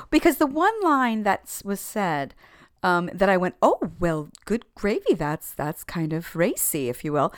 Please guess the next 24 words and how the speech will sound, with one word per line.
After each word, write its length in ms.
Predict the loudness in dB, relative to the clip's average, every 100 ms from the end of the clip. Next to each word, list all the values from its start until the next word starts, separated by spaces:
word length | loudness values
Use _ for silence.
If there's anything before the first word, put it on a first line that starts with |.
| -16 -8 2
um, 280 | 4 4 4
was, 500 | 6 6 4 -4 -10 -4
um, 560 | -2 -2 -4 -6 -10 -14 -20 _ -16 -14 -16
s-, 220 | -12 -12 -12
s-, 160 | -14 -10 -6
she 160 | -2
said 160 | -2 0
something 220 | 0 -2
about, 340 | 2 4 4 2
"Oh, 60 |
your 180 | -2 0
parents 460 | -2 -2 -4 -6 -4
are 240 | -4 -4 -8
race 260 | -4 -2 -2
horses," 640 | -2 -4 -2 -4 -4 -8 -18 -20 -20 _ -12
or 80 |
something, 320 | -6 -4 -2 -2
and, 240 | -2 -4
and 100 | -6
she, 180 | -6 0
and, 260 | 0 0 -2
uh, 160 | 0 0
Blair 320 | 2 4 4
said, 340 | 0 -2 -2